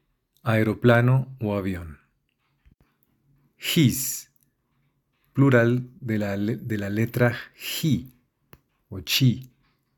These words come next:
vigésimo segunda letra del alfabeto griego, que corresponde a che del latino y a ese mismo dígrafo o a la C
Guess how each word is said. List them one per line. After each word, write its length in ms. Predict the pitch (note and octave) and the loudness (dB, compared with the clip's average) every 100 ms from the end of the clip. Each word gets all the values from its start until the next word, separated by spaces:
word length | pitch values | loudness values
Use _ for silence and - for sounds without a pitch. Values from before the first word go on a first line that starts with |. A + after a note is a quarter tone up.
| _ _ _ _ _ G#2 | _ _ _ _ _ 4
vigésimo 520 | B2+ C#3 C3+ D3+ D3 | 6 6 2 0 0
segunda 440 | C#3 A#2+ B2 B2 | 2 4 4 4
letra 320 | A#2+ A2+ A#2+ | 4 2 0
del 80 | A#2 | 0
alfabeto 520 | G#2+ - G#2 G#2 A2 | 0 -2 -4 -2 -4
griego, 480 | A#2 A#2 G2+ G2 A#2 - _ _ _ | 0 0 0 -2 -10 -14 _ _ _
que 140 | - G2 | -10 -6
corresponde 840 | G2+ F#2+ - G#2+ A2 G#2+ A#2 C3 - | -6 -6 -4 0 0 2 0 -2 -8
a 160 | G#2 | -10
che 360 | - C3+ C3 C3+ | 0 4 4 4
del 280 | B2 A#2+ B2 | 0 0 0
latino 540 | B2 A#2 G#2+ B2 B2+ - _ _ _ _ - | -2 -2 -2 -2 -4 -10 _ _ _ _ -2
y 160 | A2 | 2
a 80 | G#2+ | 2
ese 180 | A2 B2+ | 2 4
mismo 300 | B2 A#2+ B2 | 4 4 4
dígrafo 600 | A#2+ B2 B2+ - C3 C3 - - _ _ - | 2 2 0 -2 -4 -4 -10 -20 _ _ -4
o 220 | A#2+ A2+ | 2 4
a 80 | G#2+ | 4
la 140 | G#2 | 2
C 480 | G2+ - C3 D3+ | 0 4 4 4